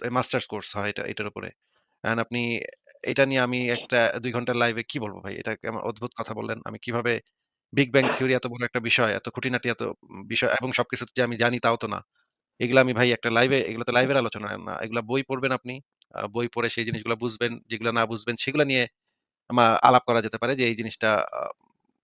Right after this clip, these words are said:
বুঝতে পারছি না। যদি আমি বুঝি তাইলে আমি হয়তো বলতে পারবো। আর যদি আমি না বুঝি তাহলে আমাদের সাথে আরো কয়েকজন মানুষ আছেন যারা আ, এই বিষয়ের, এই বিষয়গুলোর উপর এক্সপার্ট।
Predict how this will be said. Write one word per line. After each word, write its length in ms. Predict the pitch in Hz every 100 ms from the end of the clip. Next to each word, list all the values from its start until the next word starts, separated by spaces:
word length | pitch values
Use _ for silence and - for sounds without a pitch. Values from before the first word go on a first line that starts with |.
| -
বুঝতে 220 | 131 143 135
পারছি 220 | 123 123
না। 100 | 135
যদি 220 | 127 131
আমি 160 | 123 127
বুঝি 260 | 120 -
তাইলে 220 | 170 113 110
আমি 140 | 110
হয়তো 200 | 107 113
বলতে 220 | 110 117
পারবো। 200 | 117 113 156
আর 120 | 113
যদি 180 | 110 107
আমি 140 | 110
না 100 | 113
বুঝি 200 | 120 131
তাহলে 220 | - 110
আমাদের 220 | 107 107 107
সাথে 220 | 110 110 - _ - _ _
আরো 160 | 110 120
কয়েকজন 320 | 120 117 117
মানুষ 240 | 117 113 113
আছেন 200 | 120 156 170
যারা 220 | 104 104 98 - -
আ, 100 | - -
এই 100 | 120
বিষয়ের, 300 | 113 123 117 107
এই 100 | 123
বিষয়গুলোর 400 | 113 120 117 117
উপর 180 | 110 117
এক্সপার্ট। 440 | 117 - 127 160